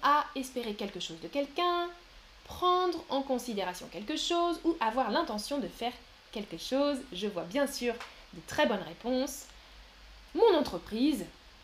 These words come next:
compte ou bien est constituée de environ cinquante personnes. Exactement. Attention, hein, c'est une valeur numérique, cinquante personnes, oui. Mais, euh,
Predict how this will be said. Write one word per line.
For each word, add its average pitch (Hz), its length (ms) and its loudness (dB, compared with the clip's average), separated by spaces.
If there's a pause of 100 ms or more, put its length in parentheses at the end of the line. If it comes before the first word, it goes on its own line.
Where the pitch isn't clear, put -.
(720)
compte 349 460 2 (340)
ou 196 40 -14 (100)
bien 180 240 -6
est 185 180 -10
constituée 269 840 0 (1200)
de 202 100 6 (540)
environ 226 580 -4 (140)
cinquante 208 460 -6
personnes. - 340 -12 (640)
Exactement. 196 440 -8 (1500)
Attention, 180 460 2 (100)
hein, 202 280 0
c'est 220 360 -2 (180)
une 214 120 0
valeur 208 300 2
numérique, 240 480 4
cinquante 175 340 -10
personnes, 214 380 -4 (120)
oui. 220 280 4 (320)
Mais, 285 360 8 (460)
euh, 208 880 6